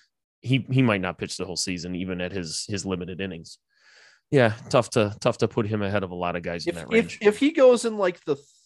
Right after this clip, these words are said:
Speaker 2: three fifty to four hundred era, area, I think he's, he's
Speaker 1: No
Speaker 2: an
Speaker 1: chance.
Speaker 2: interesting pick.
Speaker 1: No chance.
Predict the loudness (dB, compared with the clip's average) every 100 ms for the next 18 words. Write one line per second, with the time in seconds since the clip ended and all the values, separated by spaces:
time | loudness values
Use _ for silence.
0 | _ _ _ -2 0 0 -2 -4 -6 -8
1 | -14 _ _ 2 2 2 -2 0 0 2
2 | 0 0 0 0 0 0 -2 0 2 4
3 | 4 2 0 -6 -6 -6 -6 -2 0 -2
4 | -6 -4 4 4 4 0 -4 -6 -8 -8
5 | -8 -8 -2 4 4 4 -4 -8 -12